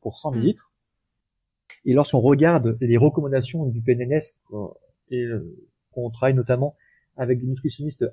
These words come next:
Speaker 1: indépendants, pour un repas complet, car la soupe aujourd'hui, un repas complet, c'est environ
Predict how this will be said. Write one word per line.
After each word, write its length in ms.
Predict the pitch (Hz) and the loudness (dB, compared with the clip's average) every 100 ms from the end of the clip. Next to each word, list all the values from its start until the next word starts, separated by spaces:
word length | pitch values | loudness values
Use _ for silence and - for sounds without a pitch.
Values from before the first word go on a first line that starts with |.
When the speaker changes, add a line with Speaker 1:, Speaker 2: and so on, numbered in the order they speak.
| - | -4
Speaker 1:
indépendants, 640 | 147 131 131 120 165 302 _ _ _ | 0 0 0 -2 -2 -2 _ _ _
pour 100 | 202 | 0
un 60 | 220 | 4
repas 300 | 190 175 226 | 4 4 2
complet, 460 | 220 147 123 - _ _ | 2 0 0 -2 _ _
car 180 | 120 113 | -14 -6
la 180 | 123 120 | -2 -2
soupe 220 | - - | -2 -2
aujourd'hui, 340 | 127 123 127 - - | -2 -2 -4 -8 -12
un 100 | 185 | -6
repas 260 | 156 131 113 | -4 -4 -6
complet, 420 | 113 113 131 175 _ _ _ _ _ - | -8 -8 -8 -8 _ _ _ _ _ -8
c'est 320 | - 151 160 - | -2 0 0 2
environ 640 | 185 175 165 165 147 | 2 2 2 0 0